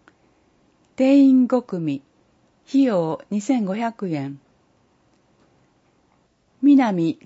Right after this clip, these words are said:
子育て世代包括支援センター。問い合わせ、電話四五零の四六四二。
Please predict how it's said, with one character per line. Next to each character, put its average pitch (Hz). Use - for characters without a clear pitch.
子 -
育 285
て 277
世 254
代 170
包 247
括 254
支 233
援 262
セ 233
ン 196
タ 165
ー。 147
問 262
い 262
合 247
わ 247
せ、 -
電 226
話 202
四 277
五 269
零 196
の 147
四 269
六 269
四 190
二。 160